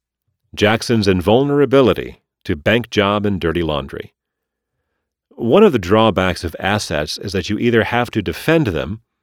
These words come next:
or you place them out in the open and open yourself up to a bank job. As soon as you put a pad campaign or whatever in your deck, you basically turn on any opposing bank jobs. But that's not the case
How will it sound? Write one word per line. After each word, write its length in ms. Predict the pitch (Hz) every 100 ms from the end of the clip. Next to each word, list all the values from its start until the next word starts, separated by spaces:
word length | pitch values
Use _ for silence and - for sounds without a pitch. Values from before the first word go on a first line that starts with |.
| _ _ _ _ _
or 140 | 127
you 120 | 151
place 320 | 151 147 139 -
them 120 | 127
out 120 | 120
in 100 | 120
the 140 | 117
open 300 | 139 143 78 82
and 100 | 87
open 220 | 87 95
yourself 340 | 90 - 90
up 120 | 85 -
to 100 | 90
a 40 |
bank 280 | 87 110 104
job. 300 | 73 64 71 _ _ _ _ _ _ _ _ _ _ -
As 80 | -
soon 120 | 113
as 100 | 90
you 60 | 95
put 140 | 98
a 40 |
pad 400 | 82 - 117 120
campaign 680 | - 107 90 87 98 90 113
or 120 | 87
whatever 440 | 80 85 87 87 92
in 100 | 82
your 140 | 78
deck, 300 | 73 80 - _ _ _ _ _ _ -
you 100 | 90
basically 480 | 85 123 120 104
turn 360 | 92 - 139 131
on 480 | 123 92 62 - 101 _ _ _ -
any 260 | 92 95
opposing 440 | 90 - 90 85 80
bank 320 | 87 90 98
jobs. 460 | - 67 - - - _ _
But 300 | 139 - _ _ _ _ _ _ -
that's 200 | 73 -
not 240 | 95 151
the 120 | -
case 460 | - - - 107